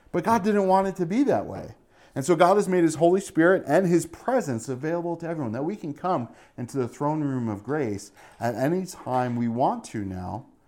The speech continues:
when we couldn't before. So God has already been opening heaven, right? We see the rapture.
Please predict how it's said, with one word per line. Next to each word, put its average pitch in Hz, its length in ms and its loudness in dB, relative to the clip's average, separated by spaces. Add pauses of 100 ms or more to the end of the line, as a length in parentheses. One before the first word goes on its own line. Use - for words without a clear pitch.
(120)
when 127 140 -2
we 147 100 4
couldn't 277 280 2
before. 95 360 -6
So 160 140 -2
God 254 180 10
has 175 100 8
already 196 280 8
been 120 160 0
opening 123 420 2
heaven, 101 400 -2 (180)
right? 107 320 0 (1000)
We 123 100 -2
see 156 160 4
the 127 120 4
rapture. 123 540 2